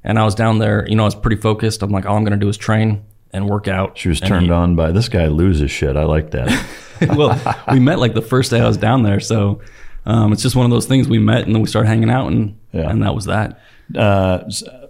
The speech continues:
Speaker 2: how, how long did you, were you there, but when you lost the, the radio?
Speaker 1: That was one of our very first things. We had our jump week.
Speaker 2: So you met her before that happened?
Speaker 1: Right.
Speaker 2: Did you tell her when it happened?
Speaker 1: I don't think so.
Speaker 2: Yeah, you, you hid that
Speaker 1: I
Speaker 2: shit,
Speaker 1: don't, I
Speaker 2: didn't
Speaker 1: don't
Speaker 2: you?
Speaker 1: wanna
Speaker 2: You didn't
Speaker 1: know.
Speaker 2: tell her that shit. Does she even know now?
Speaker 1: I might have told her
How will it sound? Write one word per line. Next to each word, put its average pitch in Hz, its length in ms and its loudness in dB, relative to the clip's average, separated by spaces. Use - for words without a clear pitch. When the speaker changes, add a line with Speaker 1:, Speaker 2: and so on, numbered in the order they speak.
Speaker 2:
how, 147 240 0
how 135 180 0
long 127 300 0
did 92 160 0
you, 92 560 -2
were 92 340 0
you 85 340 -2
there, 82 320 2
but 80 220 -2
when 82 200 0
you 78 120 0
lost 76 360 -2
the, 71 220 -4
the 73 120 -4
radio? 71 400 -4
Speaker 1:
That 120 140 0
was 117 340 2
one 117 180 0
of 110 100 0
our 98 120 2
very 107 200 0
first - 240 -4
things. 98 220 -4
We 101 80 0
had 104 100 0
our 104 80 -4
jump 104 280 -2
week. 113 360 -4
Speaker 2:
So - 120 0
you 101 140 4
met 92 180 4
her 87 140 2
before 78 360 -2
that 69 120 -4
happened? 71 400 -6
Speaker 1:
Right. - 300 -6
Speaker 2:
Did 85 120 -2
you 80 120 -2
tell 80 240 0
her 80 100 0
when 78 160 -2
it 73 60 -2
happened? 82 380 -2
Speaker 1:
I 110 80 -6
don't 95 140 -8
think 98 140 -14
so. 104 280 -14
Speaker 2:
Yeah, 69 140 -8
you, 69 220 -8
you 73 140 -6
hid 71 220 -4
that 67 160 -6
Speaker 1:
I - 20 -6
Speaker 2:
shit, - 80 -6
Speaker 1:
don't, 104 100 -4
I - 60 -6
Speaker 2:
didn't 107 80 -4
Speaker 1:
don't 110 80 -4
Speaker 2:
you? - 80 -6
Speaker 1:
wanna 101 140 0
Speaker 2:
You - 80 4
didn't 67 140 -2
Speaker 1:
know. 65 80 -6
Speaker 2:
tell 62 100 -8
her 67 60 -8
that 67 120 -12
shit. 73 180 -8
Does 85 120 -2
she 160 140 0
even 113 220 2
know 107 160 2
now? 95 460 0
Speaker 1:
I 147 120 -2
might 117 220 0
have 107 100 -2
told 117 200 -2
her 117 200 -2